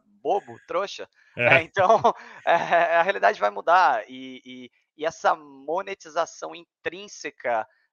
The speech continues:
Speaker 1: da experiência do usuário, né? O que eu quero dizer aqui, por exemplo, é, você tá num game,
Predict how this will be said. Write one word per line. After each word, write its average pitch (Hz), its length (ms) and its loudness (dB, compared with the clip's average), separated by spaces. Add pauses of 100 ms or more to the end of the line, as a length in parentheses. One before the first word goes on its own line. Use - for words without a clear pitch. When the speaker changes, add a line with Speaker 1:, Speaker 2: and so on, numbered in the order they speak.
Speaker 1:
da 151 140 2
experiência 156 1040 -12
do 131 120 -20
usuário, 131 720 0
né? 131 360 -2
O 113 60 -8
que - 80 -18
eu 131 40 -12
quero 160 160 -4
dizer 147 160 -8
aqui, 156 220 -8
por 156 140 -6
exemplo, 156 360 -4
é, 160 80 4 (280)
você 151 180 -14
tá 180 180 6
num 196 140 -12
game, 180 440 -8